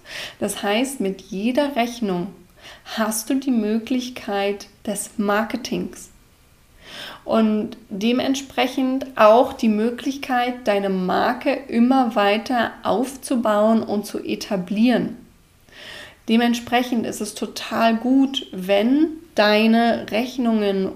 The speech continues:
auf welche Art und Weise du sie auch immer verschickst, einen Wiedererkennungswert haben. Und dass du dann dort schon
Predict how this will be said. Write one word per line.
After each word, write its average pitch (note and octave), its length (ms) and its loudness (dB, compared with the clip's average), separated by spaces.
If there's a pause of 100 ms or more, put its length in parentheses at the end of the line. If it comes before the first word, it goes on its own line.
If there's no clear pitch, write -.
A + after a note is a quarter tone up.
(100)
auf G3+ 200 -2
welche C4 280 4
Art A#3 220 -2
und G#3+ 140 -2
Weise G#3 320 0
du G#3+ 180 -4
sie G#3+ 160 -2
auch F#3+ 140 -2
immer G#3 180 -2
verschickst, - 880 -4 (440)
einen A3 280 6
Wiedererkennungswert A3 1120 0
haben. F#3+ 320 -4 (840)
Und A3 180 4
dass A3+ 200 4
du A3+ 100 -4
dann C4 480 6
dort C#4+ 380 6
schon A3 480 2